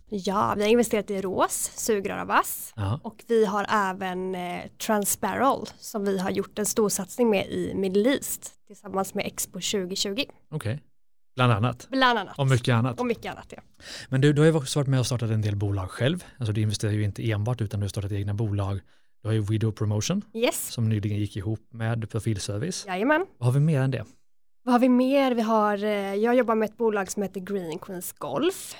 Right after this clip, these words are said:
Speaker 2: Ja.
Speaker 1: Jag jobbar med Lightbulb Education. Så jag har ett bolag i Sydafrika som jobbar med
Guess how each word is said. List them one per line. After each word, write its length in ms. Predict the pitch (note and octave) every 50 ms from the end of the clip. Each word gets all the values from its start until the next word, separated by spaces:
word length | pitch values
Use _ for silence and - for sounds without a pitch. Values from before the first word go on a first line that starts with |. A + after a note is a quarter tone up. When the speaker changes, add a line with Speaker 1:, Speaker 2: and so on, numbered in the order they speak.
| -
Speaker 2:
Ja. 260 | - G#2 F#2+ G2 A#2 C3
Speaker 1:
Jag 140 | - A3 G#3+
jobbar 300 | G#3+ G#3+ G#3 G3 G3 G3+
med 360 | G3 G3 F#3 F3+ F#3 F#3+ G3
Lightbulb 680 | G3+ G3+ G3 F#3 F3 F3+ - - - A3+ G#3 G#3 G3 G#3
Education. 840 | - G#3 G3 G3+ - - - G#3 F#3 F3 F3+ - - B3+ B3+ E4+ G4+ - -
Så 160 | - - A3
jag 40 | G#3
har 100 | G#3+ G#3
ett 180 | G3+ - -
bolag 300 | G3 A3+ A#3+ G#3+ G3 F#3 F#3+
i 40 |
Sydafrika 840 | F#3+ - - B3+ A3+ G#3+ F#3 - - F#3 F#3 - - A#3 A3+ - D4+ D#4
som 160 | - - B3
jobbar 240 | A3+ G#3+ F#3+ G3 F#3+
med 200 | F#3 F#3 F3+